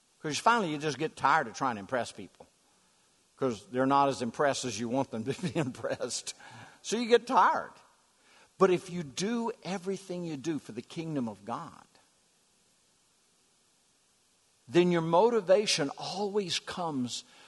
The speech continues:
from who He is and ha-, your praise and your honor to Him. And you want to bless the kingdom of God, and you want to see the kingdom of God increase, and you want to see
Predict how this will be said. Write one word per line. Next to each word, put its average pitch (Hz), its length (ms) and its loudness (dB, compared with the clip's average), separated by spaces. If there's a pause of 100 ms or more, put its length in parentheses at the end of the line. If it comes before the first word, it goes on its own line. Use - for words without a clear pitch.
(140)
from 160 320 2 (320)
who 214 340 -4
He 208 400 -2
is 120 220 0
and 143 100 -2
ha-, 160 120 -4 (120)
your 160 160 -2
praise 190 640 0
and 143 100 0
your 143 160 0
honor 170 340 -4
to 156 160 -6
Him. 175 220 0 (220)
And 165 160 2
you 185 100 0
want 190 140 4
to 156 40 0
bless 165 420 2
the 160 100 -6
kingdom 180 460 -4
of 127 100 -6
God, 170 300 4
and 156 120 0
you 185 100 2
want 196 120 2
to 151 80 -2
see 208 160 -2
the - 80 -6
kingdom 196 400 -2
of 139 140 -2
God 165 260 2
increase, 151 400 -6 (240)
and 170 120 4
you 185 100 6
want 208 160 4
to - 40 0
see 208 240 0